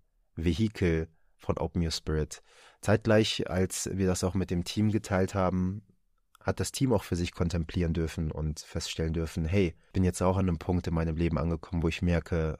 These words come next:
äh, ein Wandel ist gar nicht so verkehrt und, äh, vielleicht darf es für mich jetzt auch nochmal so ein bisschen weitergehen und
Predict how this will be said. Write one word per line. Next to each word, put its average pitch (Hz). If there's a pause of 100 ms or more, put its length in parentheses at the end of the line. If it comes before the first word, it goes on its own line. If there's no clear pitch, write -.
äh, -
ein 85
Wandel 85
ist -
gar 82
nicht 87
so 87
verkehrt 92
und, 76
äh, 50
vielleicht 82
darf 87
es -
für 95
mich 95
jetzt -
auch -
nochmal 90
so 82
ein 85
bisschen 80
weitergehen 78
und 76